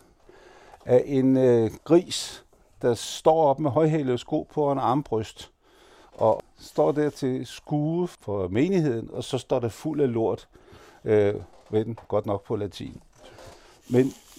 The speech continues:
kuriosa her i det nummer, som handler om danske nazister, som også er spændende læsning, overraskende, det er, at man ikke vidste, hvor trækfuglene blev af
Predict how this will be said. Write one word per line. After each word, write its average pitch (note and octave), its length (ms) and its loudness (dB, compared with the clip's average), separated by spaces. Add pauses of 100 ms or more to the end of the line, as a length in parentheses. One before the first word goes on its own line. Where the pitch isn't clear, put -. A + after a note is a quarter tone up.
kuriosa D3+ 600 4
her D3+ 320 2
i B2 320 0 (140)
det C#3+ 120 4
nummer, C3+ 280 4
som A#2+ 200 0
handler B2 280 4
om B2+ 80 2
danske B2 360 -2
nazister, A#2+ 560 -4 (180)
som - 120 -12 (140)
også D#3 280 -4
er - 20 -4
spændende A2+ 440 -2
læsning, G2+ 520 -8 (540)
overraskende, A2 640 0 (460)
det C#3+ 80 4
er, D#3+ 300 4 (220)
at C#3+ 260 -2
man B2 360 2 (880)
ikke D3 200 -4
vidste, D3 360 -2 (320)
hvor A#2 140 4
trækfuglene B2 640 -4
blev G#2+ 200 -4
af G#2 260 0